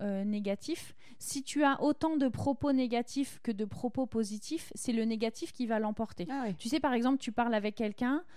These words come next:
Speaker 1: t'as envie de lui dire, euh, qu'il y a ça et ça qui vont pas. Je sais pas, tu, tu lui dis deux, trois choses. Si à côté de ça, tu lui dis deux, trois choses qui vont bien, la personne ne va retenir que les choses négatives.
Speaker 2: Ah.
Speaker 1: Tu vois, ça, c'est un outil qui est très important pour les managers.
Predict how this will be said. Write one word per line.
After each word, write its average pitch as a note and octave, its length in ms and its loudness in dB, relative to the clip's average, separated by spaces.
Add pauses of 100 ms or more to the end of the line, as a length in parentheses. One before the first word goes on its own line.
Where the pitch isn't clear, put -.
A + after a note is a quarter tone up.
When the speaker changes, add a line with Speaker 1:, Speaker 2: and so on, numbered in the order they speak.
(220)
Speaker 1:
t'as A#3 100 2
envie A3+ 220 4
de A3+ 60 0
lui A#3 120 0
dire, A#3 320 -2
euh, G3 500 2
qu'il - 160 -4
y G3+ 40 4
a G3+ 60 0
ça A3 180 0
et A3 60 2
ça A#3 160 -2
qui A3 180 -6
vont G3 160 -2
pas. B3 340 2
Je - 60 -10
sais A3+ 80 -4
pas, A3+ 140 2
tu, G3+ 260 -6
tu A3+ 140 -8
lui G3+ 160 -4
dis G3+ 160 -10
deux, G3+ 120 -2
trois G3+ 220 -4
choses. C#4 380 0 (320)
Si - 240 -2
à B3 80 4
côté B3 260 0
de A3+ 40 -12
ça, B3+ 120 0
tu - 140 -8
lui G#3+ 180 -4
dis G#3+ 140 -8
deux, A3+ 140 0
trois A#3+ 220 -2
choses A3 380 -2 (340)
qui - 140 0
vont A3 180 2
bien, B3 220 2 (300)
la G#3+ 120 4
personne C#4 360 2
ne C#4+ 80 6
va A3+ 140 4
retenir C4+ 440 0
que - 100 -4
les B3+ 140 2
choses C#4+ 240 0
négatives. A3 540 0
Speaker 2:
Ah. - 80 -6
Speaker 1:
Tu - 100 -10
vois, A3+ 140 4
ça, C#4 120 0
c'est C4 140 -2
un A3 160 2
outil B3 220 0
qui - 80 -6
est A3+ 60 -2
très A#3+ 200 -2
important A3+ 340 -2
pour A3+ 140 -4
les G#3+ 120 0
managers. G3+ 440 0